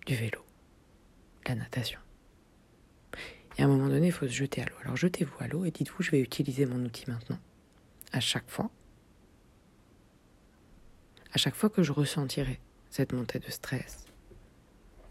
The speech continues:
je vais pouvoir prendre une pause de quelques secondes, puis de quelques minutes, ou d'abord de quelques minutes, puis ensuite, ça, il n'y aura besoin que de quelques secondes. Peut-être au début, ce sera pas simple, peut-être qu'au début, je vais oublier.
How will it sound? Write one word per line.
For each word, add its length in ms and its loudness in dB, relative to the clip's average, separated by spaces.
je 120 -6
vais 80 8
pouvoir 420 -2
prendre 220 -2
une 120 2
pause 420 -4
de 80 -4
quelques 360 0
secondes, 320 -2
puis 280 -2
de 60 -10
quelques 260 0
minutes, 500 -4
ou 60 4
d'abord 360 8
de 80 0
quelques 340 -6
minutes, 360 -4
puis 200 -6
ensuite, 320 -6
ça, 60 -10
il 200 -2
n'y 100 2
aura 120 -2
besoin 300 -4
que 120 -12
de 60 -14
quelques 320 -4
secondes. 240 -4
Peut-être 360 0
au 20 4
début, 240 0
ce 120 -10
sera 180 -10
pas 140 -2
simple, 240 -4
peut-être 300 0
qu'au 80 6
début, 240 2
je 100 -8
vais 100 -4
oublier. 440 -8